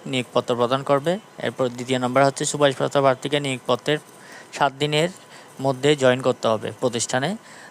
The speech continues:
তিন নম্বর হচ্ছে শিক্ষা মন্ত্রণালয়ের মাধ্যমিক এবং উচ্চ মাধ্যমিক বিভাগ কর্তৃক পঁচিশে জানুয়ারি কর্তৃক যেই বিজ্ঞাপনটি এত স্মারকে জারি করা হয়েছিল, ওই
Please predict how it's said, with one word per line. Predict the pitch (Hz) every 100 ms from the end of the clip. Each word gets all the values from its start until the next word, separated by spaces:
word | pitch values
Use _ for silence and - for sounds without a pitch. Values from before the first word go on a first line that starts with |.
| -
তিন | 139 139
নম্বর | 139 151
হচ্ছে | 147 160
শিক্ষা | - 160 139
মন্ত্রণালয়ের | 131 143 151 151 156 160 165 - - 127
মাধ্যমিক | 123 127 147 147
এবং | 139 151
উচ্চ | 135 -
মাধ্যমিক | 131 123 147 147
বিভাগ | 135 139
কর্তৃক | - 143 - 151 - - - -
পঁচিশে | 139 131 160 170
জানুয়ারি | 151 135 123 120 120
কর্তৃক | 131 127 139 135
যেই | 143 160 - - - -
বিজ্ঞাপনটি | 131 131 131 127 127 151
এত | 147 127 139
স্মারকে | 127 143 139 151 156
জারি | 135 127 120
করা | 127 135
হয়েছিল, | 139 139 156
ওই | 147